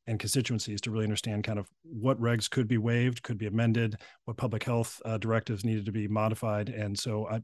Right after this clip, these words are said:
again, you, you, you got and deserved a lot of credit for that. And I have no doubt that despite the fact that covid was incredibly devastating for long-term care in particular, uh, the sector would have been much worse off,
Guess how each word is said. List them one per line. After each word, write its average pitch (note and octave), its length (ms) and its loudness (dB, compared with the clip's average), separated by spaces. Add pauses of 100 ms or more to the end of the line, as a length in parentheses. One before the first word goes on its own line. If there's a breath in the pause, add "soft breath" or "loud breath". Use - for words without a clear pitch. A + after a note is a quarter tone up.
(160)
again, A2 240 0
you, G#2+ 160 -2
you, A#2 240 0
you A#2+ 140 0
got A#2+ 220 4
and G#2+ 100 2
deserved G#2 260 2
a G2+ 60 -4
lot G#2+ 200 2
of G#2 60 -2
credit A2+ 240 -2
for - 80 -10
that. G2 200 -4 (460 soft breath)
And A#2 140 2
I A2 60 6
have A#2 120 4
no A#2 140 6
doubt A#2+ 360 4
that G#2+ 200 -4 (220)
despite B2 320 2
the A#2 80 0
fact A#2 300 2
that A2 240 -4
covid A2 300 0
was G#2+ 340 -2 (100)
incredibly G#2+ 800 2 (120)
devastating A#2 540 0
for G#2+ 180 -4
long-term A2 320 2
care G#2+ 120 -4
in F#2+ 60 -4
particular, G#2+ 520 -4 (420 soft breath)
uh, A2 280 2
the G2+ 120 -4
sector A#2 300 2
would G#2+ 100 0
have G#2 80 2
been G#2 60 2
much A2 180 2
worse G2+ 220 -2
off, G#2 380 -2